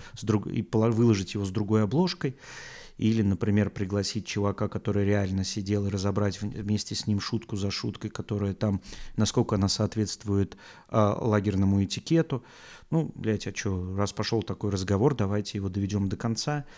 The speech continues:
Но потом я подумал, что это какие-то усилия, которые не приводят ни к чему, что меня радует. Я сильно ли считаю Лёню Кулакова феноменом?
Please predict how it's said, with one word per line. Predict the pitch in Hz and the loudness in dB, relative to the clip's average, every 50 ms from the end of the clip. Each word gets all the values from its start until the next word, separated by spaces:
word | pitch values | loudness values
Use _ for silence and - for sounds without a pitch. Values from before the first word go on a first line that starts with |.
| - - - - - _ | -20 -20 -20 -20 -12 _
Но | - 135 | -4 -2
потом | 131 180 170 196 190 | -2 0 2 4 4
я | 175 160 | 6 4
подумал, | 156 - 151 147 180 175 170 139 | 4 2 0 0 2 2 2 0
что | - - - - | -2 -4 -2 -2
это | 120 - 113 | -2 -2 -2
какие-то | 123 117 - 135 127 - - 120 | -4 -2 -2 -4 -4 -2 -2 -2
усилия, | 117 - - - 156 147 127 107 | -2 -2 -2 -2 0 0 0 0
которые | - 110 - - 104 107 101 | 0 -2 -4 0 2 4 4
не | 107 | 4
приводят | 104 - 120 113 123 127 120 120 - | 4 2 2 2 4 2 2 2 0
ни | 110 | -2
к | 98 - | -2 -2
чему, | - - 131 135 135 | -4 0 2 2 2
что | 135 - - 107 | 0 0 0 2
меня | 101 104 107 110 107 | 2 4 4 2 2
радует. | 104 98 92 92 - - - - - _ _ _ _ _ _ _ _ _ _ _ _ _ _ _ _ _ _ _ _ _ _ _ _ _ _ _ _ _ _ _ _ _ _ _ _ _ _ - | 0 -2 -4 -6 -8 -10 -12 -16 -20 _ _ _ _ _ _ _ _ _ _ _ _ _ _ _ _ _ _ _ _ _ _ _ _ _ _ _ _ _ _ _ _ _ _ _ _ _ _ 2
Я | 156 170 | 2 4
сильно | 170 - 262 247 240 214 | 4 4 6 8 8 6
ли | 185 | 6
считаю | - - - 185 185 180 | 4 0 2 2 2 4
Лёню | 165 165 151 139 | 2 2 0 0
Кулакова | - 143 135 135 135 139 135 117 | 2 2 0 2 4 4 2 2
феноменом? | - - - 110 117 120 123 120 110 98 92 87 92 | 2 0 0 2 2 4 4 2 2 0 -2 -4 -8